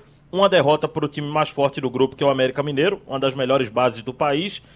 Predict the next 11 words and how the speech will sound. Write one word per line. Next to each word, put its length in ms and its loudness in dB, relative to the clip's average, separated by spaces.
e 100 -4
empatou 440 2
com 80 -2
a 60 0
Ponte 260 -4
Preta. 300 -2
Então, 300 -2
Náutico 680 2
e 120 -2
Santa 340 0
Cruz 400 0